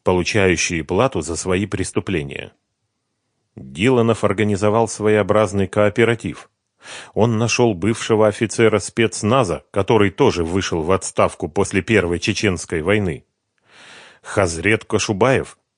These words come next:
успел вложить все деньги в М М М, даже продав свою квартиру, и потерял всё, что имел.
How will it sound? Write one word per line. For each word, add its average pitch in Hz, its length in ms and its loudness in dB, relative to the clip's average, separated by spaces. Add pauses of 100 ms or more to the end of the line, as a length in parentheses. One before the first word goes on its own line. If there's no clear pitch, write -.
(340)
успел 104 440 0
вложить 98 480 0
все - 300 -2
деньги 101 340 0
в 92 100 0
М 107 140 4
М 113 140 2
М, 92 220 0 (340)
даже 98 340 -2
продав 104 360 -4
свою 101 320 -6
квартиру, 101 720 -6 (200)
и 101 80 -4
потерял 101 480 2
всё, - 320 -4
что 104 280 0
имел. 98 320 -2